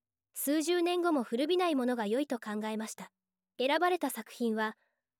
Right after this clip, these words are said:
プロジェクトの名称にもある、百プラスをデザイン化し、多くの円とプラス記号がつながり、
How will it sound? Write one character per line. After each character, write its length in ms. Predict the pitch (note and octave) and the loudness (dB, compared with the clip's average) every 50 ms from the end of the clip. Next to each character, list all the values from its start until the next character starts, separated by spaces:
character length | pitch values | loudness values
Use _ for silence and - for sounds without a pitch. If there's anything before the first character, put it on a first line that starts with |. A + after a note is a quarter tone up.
| _ - | _ -2
プ 120 | - C4+ | 2 4
ロ 100 | D4 F4 | 4 4
ジ 80 | E4 F#4 | 4 2
ェ 40 | F4 | 2
ク 80 | - - | 2 0
ト 100 | C4 A#3+ | 0 0
の 120 | A3 G3+ | 0 0
名 200 | F#3+ G#3 A3+ B3 | 0 2 0 0
称 220 | - - C4+ C4+ | 2 2 2 2
に 120 | C#4 C#4 C4+ | 2 2 2
も 140 | A#3+ G#3+ G3+ | 0 0 -2
あ 80 | G#3 | -4
る、 180 | G3+ G3 F#3 - _ _ _ _ _ _ _ _ _ _ - | -6 -8 -10 -12 _ _ _ _ _ _ _ _ _ _ -6
百 260 | - A#3 - - - | -6 -6 -6 -4 -2
プ 120 | - E4+ | 2 2
ラ 80 | E4 D4 | 2 2
ス 200 | - - B3 - _ _ _ _ _ _ _ _ - | 0 -4 -8 -10 _ _ _ _ _ _ _ _ -4
を 100 | A3+ G#3+ | -4 0
デ 120 | G3 G#3 | 0 0
ザ 120 | G3+ B3+ B3+ | 0 2 2
イ 100 | C4 C4+ | 2 2
ン 60 | B3 | 0
化 120 | - B3 | -2 -4
し、 260 | A3+ - - A3+ G#3+ _ _ _ _ _ _ _ _ _ _ _ _ _ _ - | -6 -4 -6 -6 -6 _ _ _ _ _ _ _ _ _ _ _ _ _ _ 4
多 160 | C4+ E4+ F#4+ F4 | 6 6 6 6
く 140 | - D#4+ | 4 4
の 140 | C#4 A#3+ A3 | 2 4 2
円 160 | A3+ B3+ C4+ | 2 0 0
と 160 | - - G#3 - | -2 -4 -6 -6
プ 160 | - - G#3+ | -4 -2 -2
ラ 100 | A#3+ C4+ | 0 -2
ス 80 | - | -2
記 140 | - - D#4+ | 0 0 2
号 180 | D4 D#4+ D4+ B3 | 4 4 2 2
が 120 | A3+ G3 | 0 -4
つ 140 | - - G#3 | -8 -6 -6
な 120 | G#3 G#3 | -4 -4
が 100 | G3+ G#3 | -4 -4
り、 160 | G#3 G3+ - | -6 -6 -8